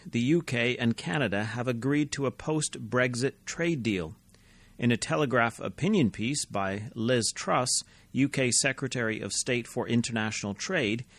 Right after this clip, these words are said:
she makes some interesting comments. Here are a few extracts. "This agreement heralds a new chapter in our long and deep relationship with Canada.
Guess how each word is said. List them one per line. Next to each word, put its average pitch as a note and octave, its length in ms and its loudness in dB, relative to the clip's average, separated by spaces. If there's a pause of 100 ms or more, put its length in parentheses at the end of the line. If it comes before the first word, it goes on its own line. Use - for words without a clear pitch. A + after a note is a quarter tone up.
(180)
she - 200 2
makes D3+ 280 4
some D3+ 200 2
interesting B2+ 600 0
comments. A2+ 600 0
Here D#3 320 0
are G#2 280 0
a A#2+ 120 -4
few G2 440 -4
extracts. - 800 -2 (1300)
"This A3 240 6
agreement C3+ 520 2
heralds C#3+ 500 2
a D#3+ 60 4
new F3 180 6
chapter C#3+ 640 -2 (220)
in A#2+ 120 2
our B2 240 4
long D#3 480 2
and C3+ 200 4
deep C#3+ 260 -2
relationship A2 720 0
with - 160 -8
Canada. G2+ 480 -2